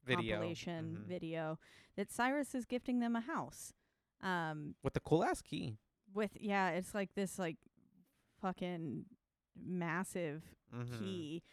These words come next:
Speaker 2: like Kingdom Hearts kind
Speaker 1: Yeah.
Speaker 2: of massive key.
Speaker 1: Oh, I see that.
Speaker 2: Um,
Speaker 1: I've never
Speaker 2: eh,
Speaker 1: played Kingdom Hearts.
Speaker 2: oh,
Speaker 1: I'm just
Speaker 2: it's a
Speaker 1: kidding.
Speaker 2: good game. <laughs> Um, but yeah, and we find out that it's in Willow Grove, which, uh,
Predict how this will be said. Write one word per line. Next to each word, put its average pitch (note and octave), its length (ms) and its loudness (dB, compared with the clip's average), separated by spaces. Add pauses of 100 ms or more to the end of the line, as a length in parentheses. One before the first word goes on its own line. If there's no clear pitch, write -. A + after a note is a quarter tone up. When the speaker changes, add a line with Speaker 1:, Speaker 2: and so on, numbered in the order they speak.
(280)
Speaker 2:
like E3+ 140 -2
Kingdom F#3 300 2
Hearts E3 440 -4
kind - 160 0
Speaker 1:
Yeah. G#2+ 300 2
Speaker 2:
of G#2 80 -2
massive C#3+ 480 -4
key. B2 400 -6
Speaker 1:
Oh, A#2+ 120 2
I A#2+ 100 2
see A2+ 180 -8
that. G#2 260 -6
Speaker 2:
Um, E3 720 -4
Speaker 1:
I've - 120 0
never G#2+ 140 0
Speaker 2:
eh, G2+ 40 -6
Speaker 1:
played G2 200 -6
Kingdom G2 200 -8
Hearts. - 220 -12 (140)
Speaker 2:
oh, - 60 -4
Speaker 1:
I'm C3 100 -4
just - 180 -14
Speaker 2:
it's F3+ 120 -6
a - 40 -18
Speaker 1:
kidding. - 180 -8
Speaker 2:
good F3+ 60 -6
game. - 180 -4
<laughs> - 420 -20
Um, F#3 420 0 (680)
but F#3 340 0 (1080)
yeah, F#3+ 280 2 (140)
and G3+ 160 4
we F#3+ 140 2
find G3 260 2
out F#3+ 200 4
that F#3 120 2
it's F#3 240 -2
in F3+ 240 0
Willow F#3 320 2
Grove, E3 480 0 (560)
which, F#3 260 -8
uh, D#3 460 -4